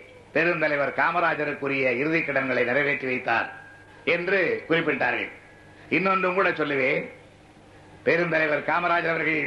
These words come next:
வாழ்ந்த காலத்தில், திராவிட முன்னேற்ற கழக ஆட்சி நடைபெற்ற காலத்தில், அண்ணா அவர்களுக்கு பிறகு அந்த பொறுப்பை நான் ஏற்றுக்கொண்டிருந்த அந்த காலகட்டத்தில்,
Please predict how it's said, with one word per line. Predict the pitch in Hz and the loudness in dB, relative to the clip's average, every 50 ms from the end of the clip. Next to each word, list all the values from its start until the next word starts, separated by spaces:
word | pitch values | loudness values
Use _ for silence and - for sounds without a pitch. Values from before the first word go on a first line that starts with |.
| - - | -4 -2
வாழ்ந்த | 110 127 151 170 175 175 170 156 | 0 2 2 2 0 -2 -2 0
காலத்தில், | 156 151 151 151 143 151 143 120 98 85 - - - - - - - - - - - - - - - - - | 0 0 0 -2 -2 -2 -2 -4 -4 -6 -8 -14 -20 -20 -20 -20 -20 -20 -20 -20 -20 -20 -20 -20 -20 -6 0
திராவிட | 139 151 165 185 190 202 196 185 | 0 2 2 2 0 0 -2 -2
முன்னேற்ற | 180 180 175 175 170 160 170 | 0 0 0 0 0 0 -2
கழக | 143 165 165 160 143 139 | -2 0 0 0 0 0
ஆட்சி | 147 165 165 156 156 | 0 0 -2 -2 -2
நடைபெற்ற | 139 143 156 170 165 170 160 160 151 | -2 0 0 2 0 0 0 0 0
காலத்தில், | 156 151 151 151 131 151 139 131 107 82 - - - - - - - - - - - - - - | 0 0 0 -2 -2 -2 -4 -4 -6 -8 -12 -16 -20 -20 -20 -20 -20 -20 -20 -20 -20 -20 -8 -2
அண்ணா | - 135 165 185 202 208 208 208 | 0 0 0 0 0 0 0 2
அவர்களுக்கு | 196 190 190 185 180 - 165 175 | 0 0 2 2 2 2 2 2
பிறகு | 170 185 196 196 190 | 2 2 2 2 2
அந்த | 180 175 165 156 135 151 | 0 2 0 0 2 4
பொறுப்பை | 165 180 190 185 185 185 180 180 175 170 170 170 - - - - | 4 4 4 2 2 2 2 2 2 0 -2 -6 -10 -16 -8 -2
நான் | 143 151 160 151 143 160 185 | 0 0 0 0 0 -2 -2
ஏற்றுக்கொண்டிருந்த | 202 - 220 180 180 190 180 180 175 170 165 160 156 151 147 143 - - - - 135 | 0 0 0 0 2 2 2 2 2 2 2 2 2 2 0 -2 -4 -6 -6 -4 -4
அந்த | 156 170 180 175 - | -2 0 -2 0 0
காலகட்டத்தில், | 170 165 165 160 135 151 135 135 147 131 147 135 117 | 0 0 0 0 -2 -2 -2 -2 -2 -2 -2 -2 -4